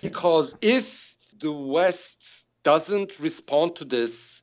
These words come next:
even at a dip-, as, as a symbolic level, that means that all states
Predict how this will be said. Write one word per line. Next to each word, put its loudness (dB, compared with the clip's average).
even 6
at 6
a 4
dip-, 0
as, 0
as -4
a 0
symbolic 2
level, -2
that 2
means 0
that 8
all 8
states -2